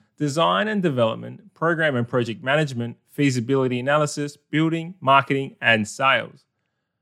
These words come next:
Trevor's portfolio of projects includes the Calvary Adelaide, eighty-eight O'Connell Street, and the Australian Bragg Centre for Proton Therapy Research.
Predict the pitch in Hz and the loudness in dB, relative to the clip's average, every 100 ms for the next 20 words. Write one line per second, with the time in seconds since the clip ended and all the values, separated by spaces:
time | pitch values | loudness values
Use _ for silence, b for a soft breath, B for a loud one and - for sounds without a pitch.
0 | _ - 147 135 127 143 131 127 - 139 | _ 2 2 2 -2 -2 -2 -2 -4 0
1 | 165 165 135 117 117 110 127 120 127 123 | 0 0 0 0 0 -2 0 0 0 -4
2 | 131 120 135 120 127 113 131 131 123 123 | -6 -2 0 -2 -6 -6 0 0 0 -4
3 | 139 147 151 147 147 151 _ 170 185 170 | -2 0 0 0 0 -6 _ -4 0 2
4 | 147 131 127 - 135 131 123 - 135 135 | 2 0 -6 -6 -6 -6 -8 -6 -8 -8
5 | _ 143 143 143 - 156 165 185 190 135 | _ 0 2 0 -2 4 4 4 0 0
6 | 131 127 120 - 123 120 107 - 117 110 | 2 0 -2 -6 -6 -6 -10 -4 -2 -2
7 | 117 113 - 107 101 107 104 127 127 113 | -4 -6 -6 -6 -6 -10 -2 0 0 -2
8 | 104 - _ | -6 -8 _